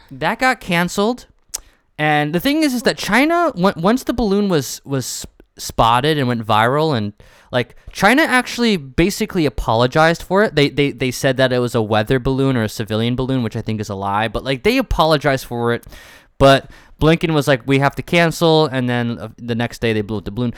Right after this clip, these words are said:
So the thing is, is, like, the, the point of these meetings is literally to talk, like,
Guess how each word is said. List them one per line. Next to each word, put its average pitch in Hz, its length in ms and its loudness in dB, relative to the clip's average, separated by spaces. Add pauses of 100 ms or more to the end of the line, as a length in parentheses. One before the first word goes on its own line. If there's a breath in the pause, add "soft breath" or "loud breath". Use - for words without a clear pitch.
(140 loud breath)
So - 220 0 (640 loud breath)
the 208 140 -6
thing 330 160 0
is, 330 180 2
is, 240 120 -4
like, 190 260 -4
the, 165 260 2
the - 300 -4
point 247 440 -2
of 208 140 -2
these 180 220 -2
meetings 185 720 0 (2000)
is 165 160 4
literally 208 420 4
to 165 140 -6
talk, - 600 -4 (800)
like, 123 440 -4